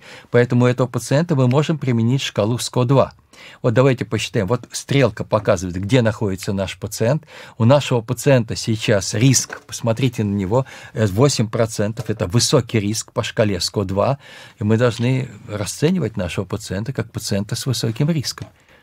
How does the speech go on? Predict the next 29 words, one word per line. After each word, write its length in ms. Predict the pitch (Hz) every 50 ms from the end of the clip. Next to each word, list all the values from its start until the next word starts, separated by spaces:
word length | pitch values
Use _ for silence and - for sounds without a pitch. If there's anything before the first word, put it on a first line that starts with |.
| _ _ _ - - - _ _ _ _ _ _ _ _
В 80 | - 101
зелёной 440 | 104 151 185 202 175 139 117 104 92
шкале 500 | - - - 117 98 98 101 113 143 - _ _ _ _
найдём 400 | - - 113 117 110 127 127 113
с 100 | 110 -
вами 360 | - 113 117 120 135 160 160 -
высокий 500 | - 107 107 - - 110 101 101 - 113
риск. 340 | 98 90 82 - - - _ _ _ - - - _ _ -
Вот 180 | 139 139 -
наш 260 | 123 117 107 101 - -
высокий 480 | 104 101 - - 98 87 - - 95
риск, 360 | 85 98 120 147 - - - _ _ _ -
вот 160 | 107 - -
мы 100 | 98 98
его 160 | 92 90 90
нашли. 500 | 87 92 92 - - 87 87 90 127 131 - - - - - - - -
Мы 100 | 113 110
знаем 340 | 104 123 147 151 147 127
его 220 | 113 110 107 117 120
уровень 380 | 123 131 139 131 113 98 101
липопротеидов 840 | 98 98 98 - 98 - - 110 - 120 120 123 113 98 87 - -
низкой 380 | 107 104 95 - - - 92
плотности, 580 | - - 92 87 82 - - 95 90 - - -
вот 220 | 104 87 87 87
мы 100 | - 87
подводим 520 | 85 - 92 92 92 98 98 90 85 85 82
его 260 | 85 82 82 82 78
вот 160 | 78 78 -
сюда, 460 | - - - 78 76 78 90 120 143